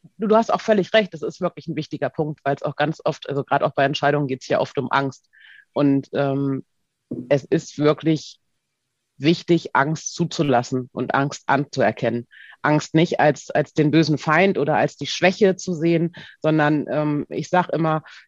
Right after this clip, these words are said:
die Angst, äh, zu begrüßen, also ein positives, äh, eine positive Beziehung zu der Angst aufzubauen. Sprich, wenn ich die Angst nur runterdrücke, dann ist sie ja trotzdem da. Und, ähm, ich find's eigentlich gut, sich seine Ängste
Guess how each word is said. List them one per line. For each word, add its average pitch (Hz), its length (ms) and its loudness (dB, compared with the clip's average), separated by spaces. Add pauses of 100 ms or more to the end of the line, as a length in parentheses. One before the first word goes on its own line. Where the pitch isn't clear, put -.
die 160 160 0
Angst, 180 460 0
äh, 165 360 0
zu 170 140 -8
begrüßen, 156 560 2
also 127 160 0
ein 143 140 0
positives, 180 920 2 (320)
äh, - 80 2
eine 165 340 2
positive 190 500 0
Beziehung 175 520 -2
zu 170 120 -10
der 147 220 0
Angst 180 380 -2
aufzubauen. 120 840 -2 (460)
Sprich, - 320 -2
wenn 165 120 4
ich 170 100 -2
die - 160 0
Angst 180 320 2
nur 180 120 2
runterdrücke, 190 580 0
dann 170 140 -4
ist - 120 -10
sie 185 60 0
ja 165 100 2
trotzdem 170 580 -4
da. 156 340 2 (420)
Und, 147 400 0
ähm, 147 480 0 (640)
ich 165 140 2
find's 180 220 4
eigentlich 165 320 2
gut, 185 220 -2
sich 180 140 0
seine 165 300 4
Ängste 196 500 2